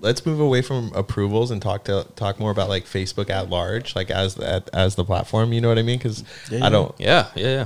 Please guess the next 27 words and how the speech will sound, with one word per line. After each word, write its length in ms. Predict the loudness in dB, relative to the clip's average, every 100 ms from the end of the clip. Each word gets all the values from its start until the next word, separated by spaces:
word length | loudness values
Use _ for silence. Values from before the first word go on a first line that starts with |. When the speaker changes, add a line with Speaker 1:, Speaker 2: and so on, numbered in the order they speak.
| -4
Speaker 1:
I 80 | -2
don't 140 | 0
wanna 240 | 0 -2 -2
talk 260 | -2 -2
about 300 | -2 -4 -2
that, 240 | -4 -4 -8
Speaker 3:
It's 160 | -14 -4
Speaker 1:
that 160 | -2 2
Speaker 3:
kinda 120 | 4
Speaker 1:
client 220 | 6 4
Speaker 3:
boring. 120 | 2 6
Speaker 1:
specifically, 800 | 8 8 2 -2 -2 0 2 2
and 160 | 4 6
<laughs> 0 |
yeah, 100 | 6
okay. 440 | 6 4 2 0
Speaker 3:
Yeah. 160 | -2 -2 -4 4
Speaker 1:
Most, 280 | 4 2
you 120 | -2 0
know, 160 | 0 -4 -20 -20 0
um, 480 | 2 2 0 -6 -14 -20 _ 0
but 260 | 2 2 2
anyway, 440 | 2 2 -2 -10 -16 -20 -20 -20 -20 _ -20 -8 -2
uh, 360 | 0 -2 -6 -12 _ _ _ _ -2
that, 300 | 2 2 0 -8 -20 -20 _ _ _
speaking 360 | -2 0 0 0
of, 120 | -2